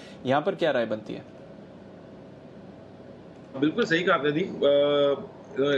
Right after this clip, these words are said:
Speaker 2: वापस इसमें एक हमें आज bounce देखने मिला है, but on the upside मैं कहूँगा exactly यहीं पे करीब नाइंटी सिक्स के आसपास एक resistance है। अगर नाइंटी सिक्स निकालता है ये stock तो एक breakout, अ, इसमें मानना चाहिए और उसके बाद जो इसमें gap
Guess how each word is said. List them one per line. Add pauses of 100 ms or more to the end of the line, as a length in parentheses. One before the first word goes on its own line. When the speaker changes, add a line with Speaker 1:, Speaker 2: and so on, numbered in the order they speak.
(120)
Speaker 2:
वापस
इसमें
एक
हमें
आज (100)
bounce
देखने
मिला
है,
but
on
the
upside
मैं
कहूँगा (320)
exactly
यहीं
पे
करीब
नाइंटी
सिक्स
के
आसपास
एक
resistance
है।
अगर
नाइंटी
सिक्स
निकालता
है
ये
stock (500)
तो
एक
breakout,
अ,
इसमें
मानना
चाहिए
और
उसके
बाद
जो
इसमें
gap